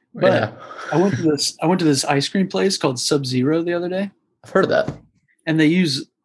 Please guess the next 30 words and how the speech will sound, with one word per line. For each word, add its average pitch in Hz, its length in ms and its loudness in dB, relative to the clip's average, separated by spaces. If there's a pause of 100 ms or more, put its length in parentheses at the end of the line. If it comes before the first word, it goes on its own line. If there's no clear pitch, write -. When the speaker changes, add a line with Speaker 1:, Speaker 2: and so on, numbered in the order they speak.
(180)
Speaker 1:
they 156 180 4
basically, 175 520 2
like, 131 200 -4
the 139 160 -2
ice 143 200 0
cream 196 480 0
is 151 120 0
just 147 200 0
a 147 40 0
liquid 139 400 0
they 143 120 2
put 143 180 0
in 139 80 2
a 127 60 -2
bowl 131 340 0
and 127 100 0
all 131 140 -2
the 131 80 -8
toppings 139 440 -4
you 180 80 -2
want. 190 220 -4 (640)
And 143 140 0
then 165 100 4
they 147 140 4
spray 143 460 2
liquid 135 380 0
nitrogen 127 560 -4
to - 60 -18
freeze 143 360 -2 (140)
it. - 60 -20